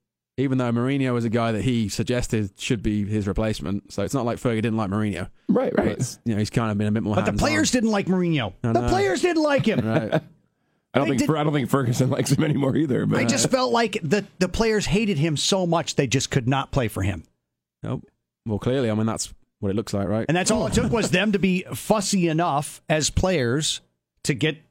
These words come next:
Speaker 3: the
Speaker 2: I mean, look, look what Pogba's doing now. Look what Lukaku's doing now. Look at all these, what they're just looking unbelievable. They're looking like the, like the
Speaker 3: Yeah.
Speaker 2: team that we thought
Speaker 3: They
Speaker 2: they
Speaker 3: look
Speaker 2: should
Speaker 3: like
Speaker 2: be.
Speaker 3: Man United.
Speaker 1: Right.
Speaker 2: Yeah.
Speaker 3: As opposed to not Man United when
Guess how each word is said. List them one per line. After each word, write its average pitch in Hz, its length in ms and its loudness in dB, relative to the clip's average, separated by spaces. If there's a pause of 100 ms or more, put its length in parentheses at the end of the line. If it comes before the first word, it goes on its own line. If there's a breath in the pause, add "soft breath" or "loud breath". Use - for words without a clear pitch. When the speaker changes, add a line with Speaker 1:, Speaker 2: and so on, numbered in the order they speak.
(140)
Speaker 3:
the 196 120 2
Speaker 2:
I 262 40 2
mean, 311 160 2
look, 208 320 0
look 196 160 2
what 214 140 2
Pogba's 156 420 2
doing 101 280 2
now. 95 140 0
Look 123 120 2
what 147 80 0
Lukaku's 123 560 0
doing 95 280 2
now. 85 240 -2 (380 soft breath)
Look 185 120 2
at 190 60 4
all 190 120 2
these, 349 200 0
what 131 160 2
they're 147 120 2
just 139 220 -2 (200)
looking 160 400 4
unbelievable. 147 440 2
They're 143 100 4
looking 240 180 2
like 147 120 0
the, 135 100 0 (260)
like 135 120 0
the 127 80 4
Speaker 3:
Yeah. 151 100 2
Speaker 2:
team 151 120 2
that 131 100 -2
we 123 100 2
thought 139 220 2
Speaker 3:
They 139 80 2
Speaker 2:
they 113 60 4
Speaker 3:
look 151 80 0
Speaker 2:
should - 80 4
Speaker 3:
like 160 80 0
Speaker 2:
be. - 60 0
Speaker 3:
Man 175 180 2
United. 175 380 2
Speaker 1:
Right. 101 120 -6 (380)
Speaker 2:
Yeah. 160 340 -2 (180)
Speaker 3:
As 156 160 0
opposed 165 300 0
to 165 120 4
not 160 280 0
Man 151 200 2
United 143 340 2
when 135 280 0